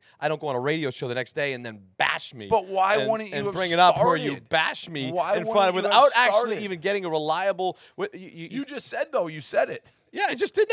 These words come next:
Speaker 1: now. Yeah, but what I would have done, what I would have done is I would have picked the phone, called me first, and say, "Hey, were you bashing the Bulls
Speaker 2: Oh,
Speaker 1: game?"
Speaker 2: no.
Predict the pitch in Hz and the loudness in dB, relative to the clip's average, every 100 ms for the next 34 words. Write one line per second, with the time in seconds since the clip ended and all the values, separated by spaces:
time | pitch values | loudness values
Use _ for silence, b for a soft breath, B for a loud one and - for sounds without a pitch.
0 | 466 117 160 254 147 170 165 160 220 165 | 0 0 0 2 2 2 2 2 0 -2
1 | 143 147 170 135 135 185 135 117 127 123 | -2 -2 -2 -4 -4 -6 -8 -6 -6 -6
2 | 151 147 135 110 104 113 _ _ - 151 | -8 -12 -10 -8 -10 -12 _ _ 0 0
3 | 143 143 131 127 120 - 131 123 117 123 | 0 -6 -6 -6 -8 -10 -10 -8 -8 -10
4 | 120 113 117 123 117 131 143 117 | -6 -6 -6 -10 -4 -2 0 -4